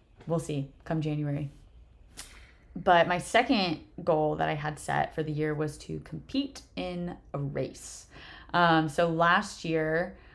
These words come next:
uh, we signed up to run a marathon, and I got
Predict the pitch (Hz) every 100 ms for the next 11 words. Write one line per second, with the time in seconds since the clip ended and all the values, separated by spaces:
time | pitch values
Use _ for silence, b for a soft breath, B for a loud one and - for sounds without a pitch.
0 | B - - 160 160 160 156 165 170 170
1 | 170 165 160 156 - 151 151 151 151 147
2 | 151 156 156 143 - - - - - 160
3 | 151 151 165 165 170 - - 156 156 156
4 | 156 156 156 - 151 71 -